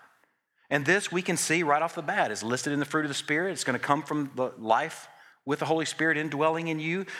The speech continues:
but it's also gonna be something that you imitate, like Dad shaving.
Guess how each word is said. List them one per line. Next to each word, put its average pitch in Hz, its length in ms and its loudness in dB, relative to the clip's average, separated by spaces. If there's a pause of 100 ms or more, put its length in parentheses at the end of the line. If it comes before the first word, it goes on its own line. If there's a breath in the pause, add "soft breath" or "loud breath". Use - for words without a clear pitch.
(120)
but 160 80 4
it's 160 100 -4
also 190 240 2
gonna 196 100 -2
be 185 80 -2
something 196 480 0
that 185 200 0
you 196 420 -2 (160)
imitate, 156 800 -2
like 131 280 0
Dad 165 300 -2
shaving. 180 760 0